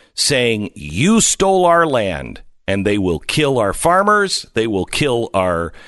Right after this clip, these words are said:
our ranchers, they will kill people who are on, quote,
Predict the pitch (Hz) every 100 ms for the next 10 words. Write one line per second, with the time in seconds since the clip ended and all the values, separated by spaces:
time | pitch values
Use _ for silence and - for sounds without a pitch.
0 | - - 87 87 87 120 180 202 208 190
1 | 185 - 107 107 98 - 175 190 208 -
2 | 175 175 175 - - 120 104 90 139 165
3 | 165 160 - - 160 156 -